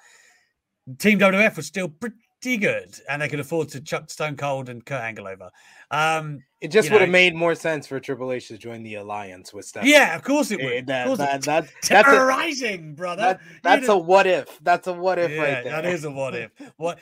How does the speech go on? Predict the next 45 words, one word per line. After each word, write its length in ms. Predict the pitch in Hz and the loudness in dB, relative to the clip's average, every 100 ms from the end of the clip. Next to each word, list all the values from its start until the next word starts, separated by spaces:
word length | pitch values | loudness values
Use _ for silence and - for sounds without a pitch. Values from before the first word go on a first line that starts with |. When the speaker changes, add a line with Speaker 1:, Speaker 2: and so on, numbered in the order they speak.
| - | -10
Speaker 1:
Well, 280 | 208 302 254 | 2 4 4
what, 220 | 180 220 | -2 -6
yeah, 80 | 220 | -4
what 160 | 202 254 | -2 -2
do 60 | |
the 80 | 233 | -4
two-man 360 | 196 226 202 185 | -6 -8 -8 -8
power 220 | 180 196 | -8 -8
trip 260 | 151 175 127 | -8 -14 -14
do, 420 | 185 247 254 120 _ _ | -6 -4 -4 -8 _ _
right, 300 | 131 143 196 160 | -10 -6 -6 -6
if, 280 | 180 151 _ | -10 -10 _
if 140 | 180 | -16
he 60 | 160 | -14
doesn't 200 | 165 151 | -14 -14
go 140 | 143 | -14
down? 240 | 131 123 113 _ _ _ | -12 -12 -14 _ _ _
'Cause 140 | 202 | -12
bef-, 440 | 170 190 - 160 156 | -10 -14 -14 -16 -10
we're 100 | 156 | -8
going 200 | 123 113 | -6 -8
off 100 | 101 | -12
on 80 | 110 | -14
a 40 | |
tangent 340 | 135 127 110 | -10 -10 -12
here, 140 | 98 98 - _ _ | -14 -14 -14 _ _
but 140 | 160 | -8
before, 600 | 165 - 254 269 240 185 _ - | -8 0 6 8 8 4 _ -6
like, 220 | 185 170 | -4 -2
the 100 | 175 | -2
week 360 | 170 220 247 165 | 0 0 -2 -8
before 460 | 156 208 220 233 | -10 -4 -2 -2
they 160 | 208 185 | -4 -6
get 140 | 170 | -6
injured, 260 | 190 180 196 | -8 -8 -8
there's 180 | 135 120 | -10 -6
loads 220 | 147 135 | -8 -8
of 80 | 120 | -10
tension 500 | 147 156 175 180 175 | -12 -10 -10 -10 -12
between 280 | 156 165 156 | -12 -10 -10
Triple 240 | 160 151 | -10 -10
H 160 | 165 147 | -10 -12
and 100 | 147 | -14
Stone 260 | - 156 | -12 -12
Cold. 280 | 151 160 165 | -8 -8 -10